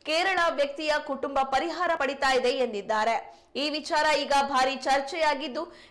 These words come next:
ಎಚ್ ಡಿ ಕುಮಾರಸ್ವಾಮಿ ಅವರು ರಾಜ್ಯ ಸರ್ಕಾರದ ಈ ನಡೆ ಬಗ್ಗೆ ಖಂಡಿಸಿ ಪ್ರಶ್ನೆ ಮಾಡಿದ್ದಾರೆ.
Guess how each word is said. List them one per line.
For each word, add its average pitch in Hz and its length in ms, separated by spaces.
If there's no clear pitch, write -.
ಎಚ್ 311 240
ಡಿ 370 180
ಕುಮಾರಸ್ವಾಮಿ 320 760
ಅವರು 302 240
ರಾಜ್ಯ 269 320
ಸರ್ಕಾರದ 277 640
ಈ 277 140
ನಡೆ 269 220
ಬಗ್ಗೆ 277 340
ಖಂಡಿಸಿ 285 500
ಪ್ರಶ್ನೆ 277 440
ಮಾಡಿದ್ದಾರೆ. 214 840